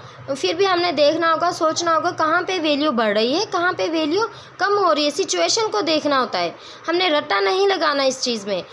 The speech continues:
हमने ये जो हमारे teachers हैं, जो, ये सब, बता, बनाया है जो ये lesson,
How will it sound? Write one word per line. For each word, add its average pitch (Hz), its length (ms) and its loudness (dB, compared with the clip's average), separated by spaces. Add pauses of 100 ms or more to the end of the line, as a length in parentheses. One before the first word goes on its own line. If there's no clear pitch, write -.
(200)
हमने 330 320 0
ये 330 360 0
जो 349 340 0
हमारे 302 340 2
teachers 302 460 -2
हैं, 302 480 0
जो, 277 220 2 (460)
ये 254 260 4
सब, 277 220 0 (400)
बता, 233 300 -2
बनाया 247 440 2
है 302 360 2
जो 269 380 2
ये 262 320 0 (380)
lesson, 277 420 0